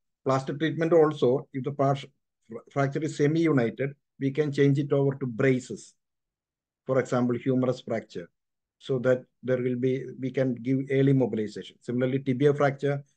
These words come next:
after six weeks, if it is semi-united, we can, um, uh, give Sarmiento plaster, where the patient can walk over the plaster. The,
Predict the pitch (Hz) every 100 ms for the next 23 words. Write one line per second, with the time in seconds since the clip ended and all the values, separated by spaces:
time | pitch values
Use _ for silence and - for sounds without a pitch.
0 | _ 123 139 156 139 147 139 135 123 139
1 | 135 131 135 123 117 131 139 - _ _
2 | _ _ 123 117 131 127 123 117 - 123
3 | 117 113 110 110 104 - _ _ _ _
4 | _ _ _ _ _ 117 104 101 101 _
5 | _ _ _ _ _ _ _ _ _ _
6 | _ _ _ _ _ _ _ _ _ _
7 | _ _ _ _ _ _ _ - 123 131
8 | 135 - 139 135 147 147 156 160 135 120
9 | - 113 123 127 120 _ 131 131 127 139
10 | 135 120 131 139 - _ - 131 127 120
11 | 113 101 101 110